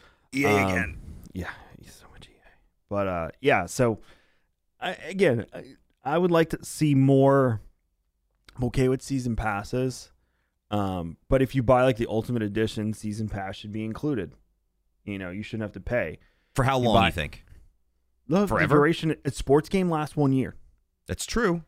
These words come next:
Speaker 1: Yeah, it's not
Speaker 2: If,
Speaker 1: wrong.
Speaker 2: if I buy
Speaker 1: So
Speaker 2: the eighty dollar edition of the game and you're giving me some starter
Speaker 1: just
Speaker 2: cards
Speaker 1: gonna
Speaker 2: to give
Speaker 1: say,
Speaker 2: me a leg up and whatnot, that's all
Speaker 1: what's
Speaker 2: cool.
Speaker 1: your price tag?
Speaker 2: Right, I'm fine, get, but I don't pay for anything else along the way. Like, I'm
Speaker 1: I think
Speaker 2: done.
Speaker 1: that's fair.
Speaker 2: I'm
Speaker 1: I,
Speaker 2: out.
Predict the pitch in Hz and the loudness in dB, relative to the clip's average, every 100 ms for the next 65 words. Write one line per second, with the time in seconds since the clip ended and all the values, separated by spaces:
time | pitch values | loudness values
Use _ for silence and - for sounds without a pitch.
0 | _ - 170 - 165 127 175 123 90 143 | _ -2 0 2 0 2 2 0 2 4
1 | 175 170 156 127 147 151 143 139 127 127 | 4 6 6 6 6 6 6 4 4 2
2 | - 135 120 110 110 120 117 107 117 120 | 4 2 2 0 0 0 0 2 2 2
3 | 117 113 104 - 107 107 104 117 113 110 | 0 -2 -6 0 2 2 4 4 4 2
4 | 113 107 104 101 107 107 110 113 - 113 | 2 2 0 0 0 2 2 2 0 -2
5 | 113 104 113 113 - 165 185 170 104 170 | -2 -2 -4 -4 -4 -4 -2 0 2 6
6 | 165 160 95 - 80 67 71 _ _ _ | 6 6 2 -2 -4 -6 -14 _ _ _
7 | _ - 220 - 127 143 196 160 98 - | _ -2 0 0 -6 -2 0 0 -2 -6
8 | - 107 113 101 117 113 123 123 123 117 | -6 -2 -2 0 0 2 2 0 0 0
9 | 113 123 107 - 101 95 95 107 95 85 | 0 -2 -4 -6 -8 -8 -6 -6 -6 -8
10 | 87 - 104 - - 101 - 120 120 | -10 -6 0 2 2 0 0 2 2